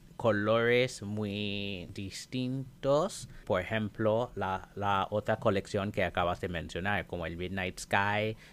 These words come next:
es más elegante, es más refinado en términos de sus colores. Las de la serie Cocktail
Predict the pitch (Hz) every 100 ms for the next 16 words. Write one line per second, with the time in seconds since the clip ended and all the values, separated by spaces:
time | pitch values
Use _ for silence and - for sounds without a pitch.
0 | - 98 - 101 95 92 - 92 82 80
1 | 98 107 107 104 - 107 98 98 98 92
2 | - 95 90 92 95 95 - 95 92 -
3 | 80 80 92 104 110 117 135 196 - 101
4 | 90 95 101 107 98 - 101 - 85 82
5 | 78 73 69 - 110 113 110 - 113 113
6 | 107 107 107 101 92 104 - 117 127 131
7 | - 135 - - 147 156 196